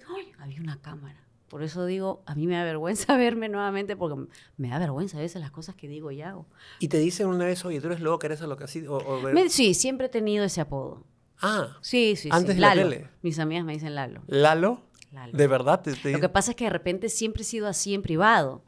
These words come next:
Speaker 1: Y
Speaker 2: Claro.
Speaker 1: en cámara llega un momento en mi vida en que no me ala-, no, no me interesa tener más amigos de los que tengo, ni caer, mm, bien, porque creo que el ser humano, eh, creo que,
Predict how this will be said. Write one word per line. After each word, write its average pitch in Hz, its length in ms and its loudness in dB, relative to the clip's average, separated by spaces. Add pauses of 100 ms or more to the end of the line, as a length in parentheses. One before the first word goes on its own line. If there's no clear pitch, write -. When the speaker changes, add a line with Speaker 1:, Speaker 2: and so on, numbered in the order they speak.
(140)
Speaker 1:
Y 175 40 -14
Speaker 2:
Claro. 147 180 4
Speaker 1:
en 170 100 2
cámara 196 460 4
llega 175 220 0
un 190 80 0
momento 170 380 0
en 202 140 0
mi 170 100 0
vida 170 380 0 (240)
en 135 100 -8
que 135 120 -4
no 139 100 0
me 156 100 2
ala-, 156 220 2
no, 151 120 -2
no 156 240 -4
me 170 80 -2
interesa 156 420 -2
tener 156 220 -4
más 160 160 -2
amigos 165 280 0
de 156 80 0
los 143 100 -4
que 147 100 -6
tengo, 170 440 4
ni 170 120 2
caer, 147 280 0
mm, 147 180 -6 (600)
bien, 156 340 2
porque 247 200 -2
creo 381 220 4
que 370 80 0
el 285 120 -2
ser 294 200 0
humano, 254 560 0 (500)
eh, 190 120 -20
creo 247 200 0
que, - 160 -4